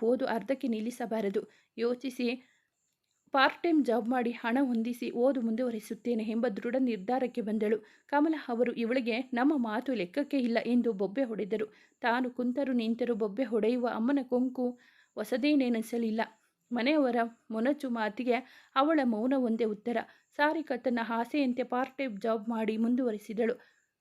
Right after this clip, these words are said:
ಮತ್ತೆ ಮೊದಲಿನಂತೆ ಹಿಂದುಳಿದ ಭಾಗವನ್ನು ಓದಿ ಅರ್ಥೈಸಿಕೊಂಡು ಬೇಸರದ ಸಂಗತಿ ಎಂದರೆ ಪೂರ್ವಿ ಕಾಲೇಜು ಬಿಟ್ಟಿದ್ದಳು. ಮನೆ ಕಡೆ ಹೋದರೆ ಬೀಗ ಜಡಿದಿತ್ತು.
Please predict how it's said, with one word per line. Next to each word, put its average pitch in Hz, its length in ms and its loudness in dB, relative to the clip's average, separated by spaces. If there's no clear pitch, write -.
ಮತ್ತೆ 233 300 0
ಮೊದಲಿನಂತೆ 240 640 2
ಹಿಂದುಳಿದ 247 460 2
ಭಾಗವನ್ನು 233 540 0
ಓದಿ 226 260 0
ಅರ್ಥೈಸಿಕೊಂಡು 247 840 -2
ಬೇಸರದ 254 500 0
ಸಂಗತಿ 226 480 -4
ಎಂದರೆ 240 380 2
ಪೂರ್ವಿ 269 400 -2
ಕಾಲೇಜು 233 460 -2
ಬಿಟ್ಟಿದ್ದಳು. 214 500 -2
ಮನೆ 262 180 4
ಕಡೆ 277 200 2
ಹೋದರೆ 233 380 2
ಬೀಗ 220 280 -2
ಜಡಿದಿತ್ತು. 214 760 -4